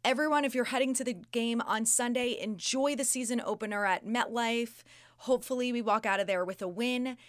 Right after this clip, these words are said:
I will be in Italy. I will not be at the game. And as sad as I am to not be at the game, I am also wildly thrilled to be back in Italy for the first time in a long time.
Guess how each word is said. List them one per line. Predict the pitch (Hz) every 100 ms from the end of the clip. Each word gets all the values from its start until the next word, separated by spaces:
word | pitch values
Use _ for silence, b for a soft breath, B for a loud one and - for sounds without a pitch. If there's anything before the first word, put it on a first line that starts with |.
| B B _ -
I | 240 262
will | 285 247
be | 254 247 240 -
in | 202 202 196 202 -
Italy. | 233 240 247 254 254 -
I | 190
will | 185 180
not | 190 214 - 233
be | 247
at | 208 226
the | 214
game. | 208 202 208 208
And | 180
as | 180
sad | - 214 208
as | 220
I | 226
am | 226 180 208
to | 196 202
not | 190
be | 190 185
at | 180
the | 180
game, | 226 226 226 -
I | 180
am | 180 170
also | 180 190 196 180
wildly | 170 160 208 269 233 254
thrilled | 240 226 226 220 190
to | 196
be | 196 202 190 - _ _
back | 196 214 226
in | 202
Italy | - 185 165 165 160
for | -
the | 180
first | 180 202 -
time | 214 180 180 185 -
in | 185
a | 185
long | 165 170 -
time. | 185 - - 226